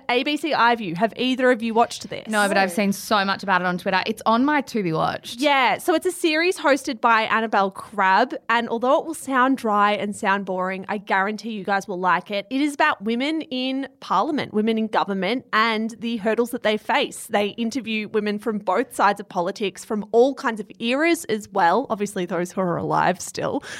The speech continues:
Speaker 2: Yes,
Speaker 1: But
Speaker 2: that would make most sense. <laughs>
Speaker 1: but it's super interesting. I think it's so fascinating to see how women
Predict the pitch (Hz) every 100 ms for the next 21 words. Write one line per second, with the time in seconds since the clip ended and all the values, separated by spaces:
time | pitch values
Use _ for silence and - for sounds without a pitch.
0 | - - 233 269 - - - - - 202
1 | 208 180 180 165 185 170 175 190 254 262
2 | 440 - 427 392 330 302 480 480 554 605
3 | 571 427 571 571 - 330 233 220 - 285
4 | 302 359 359 339 - - 302 277 302 247
5 | 247 - 254 240 220 233 - 214 220 233
6 | 214 214 202 190 208 233 233 233 226